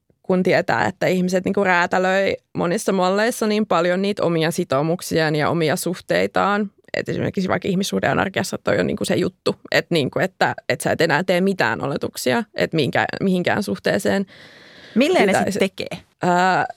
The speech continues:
Speaker 1: no siis tämähän on niinku, tää on musta vielä niinku tietyllä tavalla aika sellainen niinku teoreettinen koko käsite, mut siis et periaatteessa siihen kuuluu se, että, et ensinnäkin sun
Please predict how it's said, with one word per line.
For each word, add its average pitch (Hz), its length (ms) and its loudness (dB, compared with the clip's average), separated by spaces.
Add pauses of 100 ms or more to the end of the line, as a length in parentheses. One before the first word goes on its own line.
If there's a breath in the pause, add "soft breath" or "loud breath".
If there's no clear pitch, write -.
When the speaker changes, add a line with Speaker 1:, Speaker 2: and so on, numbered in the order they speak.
(140)
Speaker 1:
no 185 100 2
siis 170 160 0
tämähän 190 220 4
on 175 100 2
niinku, 175 320 0 (220)
tää 190 100 4
on 190 60 4
musta 190 200 -2
vielä 196 160 4
niinku 185 220 0
tietyllä 185 240 2
tavalla 151 200 2
aika 156 140 0
sellainen 160 200 -2
niinku - 200 -6
teoreettinen 175 640 2
koko 180 300 -2
käsite, 208 400 0
mut 240 180 2
siis 214 140 0
et 196 120 0
periaatteessa 208 380 0
siihen 196 160 0
kuuluu 180 300 2
se, 165 160 0
että, 160 260 -2 (1120 soft breath)
et 180 120 4
ensinnäkin 185 380 2
sun 175 240 0